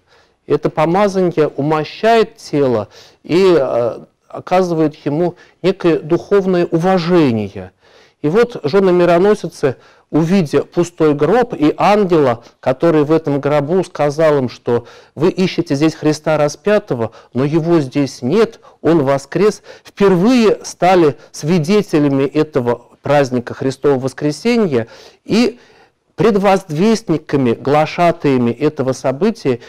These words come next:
перед другими апостолами. И вот этот день, это воскресенье, оно обязательно вспоминается в Святой Православной Церковью, потому что, э, жены мироносицы — это особое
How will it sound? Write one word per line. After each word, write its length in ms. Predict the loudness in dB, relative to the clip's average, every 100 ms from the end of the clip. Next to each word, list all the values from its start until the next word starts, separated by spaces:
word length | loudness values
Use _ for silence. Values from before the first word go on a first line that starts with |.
| -6
перед 240 | 0 2 2
другими 580 | 0 0 0 0 0 -4 -12
апостолами. 960 | -6 -4 -2 -2 -2 -4 -2 -2 -6 -12 _ -20 _
И 80 | -2
вот 220 | 0 2
этот 440 | 2 2 0 0 -8
день, 500 | -16 -2 2 2 0 -12 _ _
это 260 | -2 0 -2
воскресенье, 720 | -4 -4 -4 -2 -2 0 2
оно 260 | 2 0 0
обязательно 760 | 0 0 2 0 2 0 0 -4 -20
вспоминается 960 | _ -4 0 2 2 0 -2 0 0 -2 -18
в 120 | -10
Святой 280 | -6 0 0
Православной 680 | 0 0 0 0 0 2 -2
Церковью, 680 | 0 -2 -2 -4 -4 -4 -6 -16 _ -8
потому 380 | 0 2 2
что, 340 | 0 0 -2 -2 -12 -20 _ -4
э, 340 | 0 0 -2 -10
жены 520 | -10 -2 2 2 2
мироносицы — 1040 | 0 0 2 2 2 0 -2 -8 -4 -4 -4 _ _ _ -6
это 240 | -4 -4
особое 840 | -2 -4 -2 0 0 0 0 0